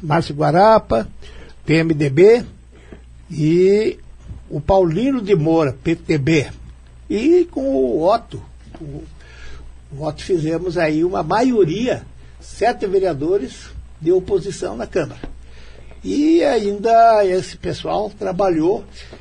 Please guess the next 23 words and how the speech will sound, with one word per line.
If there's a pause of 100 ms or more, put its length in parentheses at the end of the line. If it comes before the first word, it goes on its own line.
(220)
para
fazer
um
trabalho
bonito,
como
opositores,
né,
fiscalizadores, (100)
propondo (460)
boas
ideias,
bons
projetos, (440)
para
que
o
município
pudesse
ter
uma
boa
administração.